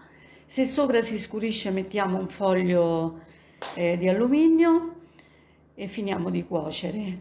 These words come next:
Allora l'ho tenuto un'ora fermo nello stampo, poi l'ho girato e l'ho tirato fuori ed eccolo qua. Beh, io direi che è bello, molto bello, il profumo è mol-, è buono.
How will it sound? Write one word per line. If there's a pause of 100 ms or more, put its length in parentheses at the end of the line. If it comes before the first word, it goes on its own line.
Allora
l'ho
tenuto
un'ora
fermo
nello
stampo,
poi
l'ho
girato
e
l'ho
tirato
fuori
ed
eccolo
qua. (2000)
Beh,
io
direi
che
è
bello,
molto
bello,
il
profumo
è
mol-,
è
buono.